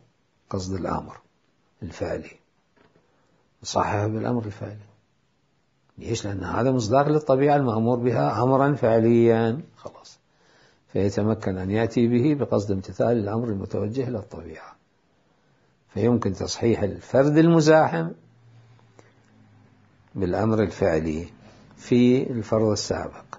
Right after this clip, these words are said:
أما في هذا الفرض، يعني التزاحم بين الواجبين المضيقين،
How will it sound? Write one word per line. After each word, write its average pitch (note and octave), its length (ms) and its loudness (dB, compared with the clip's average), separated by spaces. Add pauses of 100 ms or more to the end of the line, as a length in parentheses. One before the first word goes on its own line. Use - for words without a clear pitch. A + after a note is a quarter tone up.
(3000)
أما C#3 260 4
في C#3+ 180 6
هذا D#3 300 4
الفرض، B2 680 -4
يعني G2+ 200 -6
التزاحم G2+ 520 0
بين G#2+ 220 2
الواجبين G#2 600 2
المضيقين، A2 1120 4